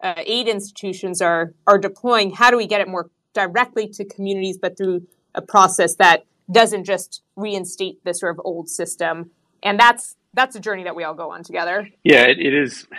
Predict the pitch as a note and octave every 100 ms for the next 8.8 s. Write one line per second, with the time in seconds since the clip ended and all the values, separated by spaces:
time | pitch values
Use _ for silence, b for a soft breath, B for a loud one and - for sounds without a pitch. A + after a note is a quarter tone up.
0 | B B A#2+ A2 A#2 - D#3 C3+ A2 A2+
1 | A2 G#2 F2+ F2+ - - G2 F#2+ - -
2 | F#2 F#2+ F2+ F2 - A2 F2+ F2 F2+ G2+
3 | - A2 G2+ G2+ - G2 G2 G2 F#2+ F#2
4 | F2+ F2+ F#2+ F#2 _ G#2 F#2+ A2 - _
5 | _ _ A2 A2+ G2 G#2+ A2+ G#2 - -
6 | G#2+ F#2+ F#2+ F#2+ - - G#2+ F#2+ E2+ E2+
7 | - _ _ _ _ _ - A#2 G#2 F#2+
8 | F#2+ F#2+ F#2+ - E2+ - -